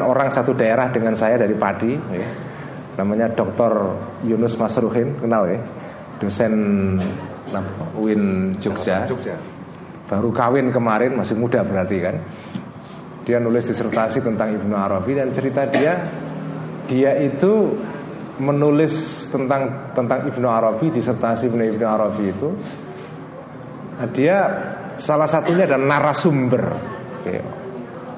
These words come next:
Speaker 1: yang menjadi tempat bertanya dia karena dia menguasai pemikiran dan tasawufnya Ibnu Arabi.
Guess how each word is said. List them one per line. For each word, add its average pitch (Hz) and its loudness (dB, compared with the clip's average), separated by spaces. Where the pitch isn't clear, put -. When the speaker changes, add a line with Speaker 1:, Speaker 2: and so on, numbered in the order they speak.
Speaker 1:
yang 143 4
menjadi 123 2
tempat 131 2
bertanya 120 2
dia 123 4
karena 123 2
dia 123 4
menguasai 117 4
pemikiran 117 2
dan 101 4
tasawufnya 104 0
Ibnu 98 -2
Arabi. 85 -2